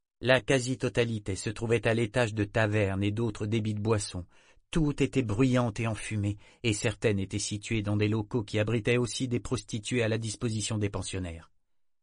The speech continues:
La maison qu'Althea choisit n'était pas différente des autres, en dehors du fait qu'une rixe venait d'y avoir lieu et que la garde municipale en avait temporairement chassé les clients les plus excités.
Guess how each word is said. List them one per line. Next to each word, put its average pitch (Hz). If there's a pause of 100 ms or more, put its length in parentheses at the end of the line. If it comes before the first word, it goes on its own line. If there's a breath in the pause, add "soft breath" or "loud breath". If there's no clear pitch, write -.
(840)
La 104
maison 113
qu'Althea 127
choisit 127
n'était 120
pas 117
différente 117
des 113
autres, 135
en 101
dehors 104
du 98
fait 117
qu'une 101
rixe 104
venait 107
d'y 107
avoir 104
lieu 139 (360 loud breath)
et 127
que 139
la 135
garde 123
municipale 127
en 131
avait 127
temporairement 143
chassé 135
les 143
clients 143
les 139
plus 127
excités. 101